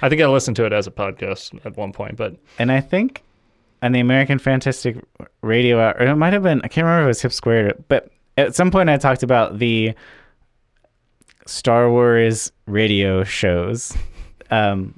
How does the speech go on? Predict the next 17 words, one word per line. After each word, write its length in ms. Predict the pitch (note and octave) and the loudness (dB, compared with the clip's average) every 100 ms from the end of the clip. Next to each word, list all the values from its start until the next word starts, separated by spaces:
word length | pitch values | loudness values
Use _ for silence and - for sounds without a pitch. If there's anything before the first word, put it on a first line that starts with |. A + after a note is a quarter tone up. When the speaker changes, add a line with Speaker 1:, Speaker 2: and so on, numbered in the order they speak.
| - | 0
Speaker 2:
those 180 | C#3+ | 0
are 60 | C#3+ | 2
really 180 | C#3 B2 | 2 2
good 160 | A#2 | 0
too. 180 | - G2 - - - | 0 -4 -4 -14 -18
So 380 | - D#3+ D#3+ D#3 | 0 4 4 4
scripted 380 | C3 F3 E3+ E3+ | 2 0 0 2
podcasts, 500 | E3 D#3 D#3+ D#3 D3 | 2 2 4 2 2
scripted 280 | D3 D#3 B2+ | 0 0 2
radio 300 | B2 C3 B2+ | 4 4 2
shows, 420 | C3 B2+ B2 A#2+ | 2 4 4 2
they're 140 | B2 | 2
definitely 480 | A2+ A#2+ B2+ B2 A#2+ | 2 0 2 0 2
a 80 | A2 | 2
neat 360 | G#2+ A2+ A#2 _ _ A#2+ | 2 0 -2 _ _ -6
genre. 680 | G2+ G2+ G#2 A2 A#2 A#2 - - - _ - | -2 0 0 0 2 0 -2 -16 -20 _ -4
Um, 560 | A2+ A2 G#2+ G2+ G2+ | 0 2 2 -2 -4